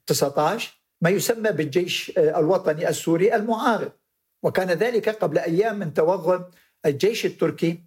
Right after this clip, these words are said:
لمناطق شرق الفرات بموافقة أمريكية روسية مشتركة في تسعة تشرين الأول ألفين وتسعتاش. ويعرف الجميع بأن هذا الجيش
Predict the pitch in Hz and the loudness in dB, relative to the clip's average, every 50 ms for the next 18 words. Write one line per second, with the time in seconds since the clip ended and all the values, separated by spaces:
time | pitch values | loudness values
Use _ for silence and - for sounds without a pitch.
0 | _ _ _ - 151 156 160 147 151 160 190 185 170 160 151 - - - 156 151 | _ _ _ 0 0 2 2 0 0 2 0 0 0 -2 -4 -2 -2 0 0 -2
1 | 151 - - - 143 131 - - 170 139 - - 151 143 190 240 339 - - _ | -2 -6 -8 -6 -6 -6 -4 -4 -4 -2 0 0 2 2 2 2 0 -4 -10 _
2 | _ _ _ _ _ - 156 151 156 156 160 160 160 156 240 220 - 196 170 - | _ _ _ _ _ -2 0 2 2 4 4 2 2 2 0 -2 -2 -2 -2 -2
3 | 170 165 175 156 151 156 156 156 180 185 170 156 - 156 151 147 156 156 131 - | -2 -2 -2 0 0 0 0 0 0 0 0 0 0 -2 -4 -2 -2 -2 -2 0
4 | 175 175 160 - 160 151 147 143 127 - 170 160 156 151 156 165 151 147 151 - | 2 0 2 2 0 -2 -2 -4 -4 -2 0 0 0 0 0 0 0 0 -2 -8
5 | _ _ _ _ _ - - 170 143 135 139 - 196 - - 202 - 160 156 147 | _ _ _ _ _ -6 0 0 0 2 2 0 -2 -2 -2 -2 -2 -2 -2 -2
6 | - 156 143 - 156 147 151 151 147 151 - 165 151 151 160 175 151 143 143 143 | -4 -4 -4 -2 0 0 0 -2 -4 -4 -2 -2 0 0 2 2 2 2 0 0
7 | 151 160 165 143 - 151 139 139 147 - 202 - 226 226 - - 147 127 - - | -2 -4 -4 -4 -4 -6 -6 -4 -2 -2 -2 0 -2 -2 0 -2 -4 -4 -6 -10
8 | - - _ _ _ _ _ _ - 175 185 226 269 294 - - - 233 180 156 | -18 -20 _ _ _ _ _ _ 0 2 2 2 2 2 0 0 0 0 0 0
9 | 175 175 165 185 214 233 240 233 208 175 170 165 165 147 156 185 202 170 175 160 | 0 0 2 2 2 2 2 2 0 0 2 2 0 2 2 2 2 2 0 -2
10 | - 160 160 147 131 135 151 160 202 269 - - - - _ | 0 0 -2 0 2 2 2 2 0 -2 -6 -10 -12 -14 _